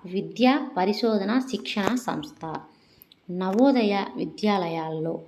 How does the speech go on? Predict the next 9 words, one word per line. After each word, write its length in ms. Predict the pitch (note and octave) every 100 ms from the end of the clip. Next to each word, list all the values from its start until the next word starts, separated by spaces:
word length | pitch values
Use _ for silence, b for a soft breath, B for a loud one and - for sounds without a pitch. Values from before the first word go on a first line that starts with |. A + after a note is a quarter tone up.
| b b b F#3+
ఈ 100 | A3+
తరగతి 420 | A#3+ G#3 G#3 G#3
నుంచి 340 | F3 D#3 - C#3+ - -
ప్రవేశం 480 | F#3 F#3+ G3 A#3 A3+
కల్పిస్తారు. 840 | D#3+ D#3+ D#3+ - D3+ D#3 D3+ - _ _ _ F3
ఏడో 260 | E3+ F#3+
తరగతి, 380 | F#3+ F3+ F3 B3+ D4 - -
ఐదో 260 | D#3+ E3+ F#3+
తరగతి, 360 | F#3 E3+ E3+